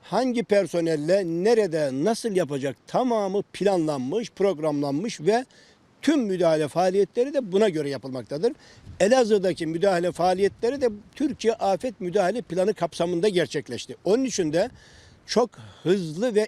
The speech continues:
etkili bir müdahale gerçekleşti. Afet anında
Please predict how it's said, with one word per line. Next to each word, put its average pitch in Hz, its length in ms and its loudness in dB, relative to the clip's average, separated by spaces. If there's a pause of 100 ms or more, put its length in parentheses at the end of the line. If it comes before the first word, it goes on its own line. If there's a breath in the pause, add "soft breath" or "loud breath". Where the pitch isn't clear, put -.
etkili 247 440 -2
bir 220 100 0
müdahale 180 420 2
gerçekleşti. 160 800 -4 (580 soft breath)
Afet 208 460 2 (200)
anında 170 840 0